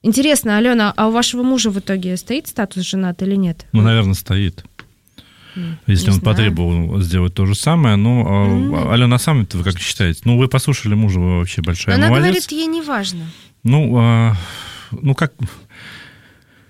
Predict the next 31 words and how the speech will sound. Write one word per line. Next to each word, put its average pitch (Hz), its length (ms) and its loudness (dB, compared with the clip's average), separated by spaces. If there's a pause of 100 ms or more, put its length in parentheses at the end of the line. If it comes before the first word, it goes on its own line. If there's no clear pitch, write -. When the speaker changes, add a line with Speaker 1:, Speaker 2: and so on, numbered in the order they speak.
(320)
Speaker 2:
ну, 135 140 6
не 156 120 4
важно, 156 340 2
если 139 260 2
он 135 100 4
просто, 135 280 0
вы 120 80 2
там 117 160 2
поставили 135 420 2
когда-то 95 300 0
пятнадцать - 420 -2
лет 95 160 -2
назад, 92 300 0
и - 20 0
он 107 80 2
до 107 80 0
сих - 160 -6
пор 120 100 2
стоит, 135 280 0
и 127 40 2
вы 113 80 4
его 113 140 4
не 113 120 2
изменили. 104 500 2
Это 82 160 0
один 101 240 0
вопрос. 82 460 -4
А 87 120 0
если 107 340 0
вы 107 340 2
постоянно, 101 680 0